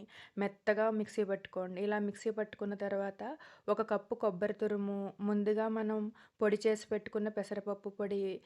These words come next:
ఒక టేబుల్ స్పూన్ వరిపిండి వేసుకుని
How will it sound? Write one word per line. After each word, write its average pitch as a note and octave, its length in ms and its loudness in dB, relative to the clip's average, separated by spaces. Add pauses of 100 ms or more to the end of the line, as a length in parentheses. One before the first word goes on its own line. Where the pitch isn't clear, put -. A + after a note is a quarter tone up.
(560)
ఒక A3+ 160 2
టేబుల్ A3 380 6
స్పూన్ B3 300 2
వరిపిండి A3+ 460 4
వేసుకుని G#3+ 600 2